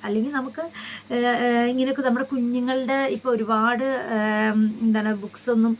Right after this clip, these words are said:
നമുക്ക് ഇതാക്കാൻ പറ്റില്ല എന്നാണെങ്കിൽ നമ്മുടെ കുഞ്ഞുങ്ങളുടെ പഴയ, ഏഹ്, ബുക്ക് എന്തെങ്കിലും അതിനകത്തുനിന്ന് പേപ്പേഴ്സ് കട്ട് ചെയ്തിട്ട് ഒരു കുഞ്ഞു നോട്ട്ബുക്ക് പോലെ നമുക്ക് ഉണ്ടാക്കിയിട്ട്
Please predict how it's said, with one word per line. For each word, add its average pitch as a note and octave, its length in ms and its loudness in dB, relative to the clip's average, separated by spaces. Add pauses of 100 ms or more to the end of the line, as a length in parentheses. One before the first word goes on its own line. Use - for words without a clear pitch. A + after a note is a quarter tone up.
(420)
നമുക്ക് A3+ 340 2
ഇതാക്കാൻ G#3+ 420 0
പറ്റില്ല G#3 320 -4
എന്നാണെങ്കിൽ G3+ 480 -2
നമ്മുടെ G#3+ 260 -6
കുഞ്ഞുങ്ങളുടെ G#3 600 -4
പഴയ, G3 260 -2 (220)
ഏഹ്, G3 200 -6
ബുക്ക് F#3+ 220 -10
എന്തെങ്കിലും G3 360 -6
അതിനകത്തുനിന്ന് G#3 520 -8
പേപ്പേഴ്സ് G3 480 -6
കട്ട് G3 200 -8
ചെയ്തിട്ട് G3+ 280 -8 (420)
ഒരു C#4 160 -2
കുഞ്ഞു D4+ 440 -2
നോട്ട്ബുക്ക് G#3 500 -2 (180)
പോലെ G3+ 180 0 (100)
നമുക്ക് F#3+ 260 -6
ഉണ്ടാക്കിയിട്ട് G3 480 -8